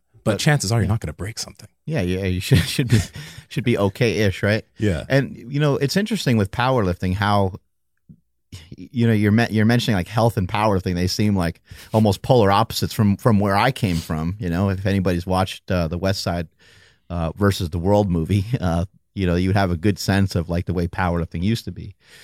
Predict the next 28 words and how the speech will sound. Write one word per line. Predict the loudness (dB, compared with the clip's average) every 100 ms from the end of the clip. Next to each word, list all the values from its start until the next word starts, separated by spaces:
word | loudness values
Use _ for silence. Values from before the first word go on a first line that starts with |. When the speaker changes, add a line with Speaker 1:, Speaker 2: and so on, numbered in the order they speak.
| -20 -12 0
Speaker 2:
And | 2
there's | 4
a |
lot | 4 2
of | 2
unhealthy | 2 2 2 0 -2
practices | -4 -2 -2 -2 -10 -8 -4
and | -2
there's | 0
a |
lot | 2 2
of | 0 0
overusage | -2 0 0 0 -4 -8
of | -10
P | -6 -6
E | -4 -4
Ds | -2 -2 -2
and | -2
a | 0
lot | 0
of | 0 -2 -12 -20 _ 0
overeating | 2 4 2 2 2 2 0
and | 0
just | 0 0
not, | 0 0 0
just | -4 -2
poor | 2 4
nutrition, | 2 2 0 2 2 0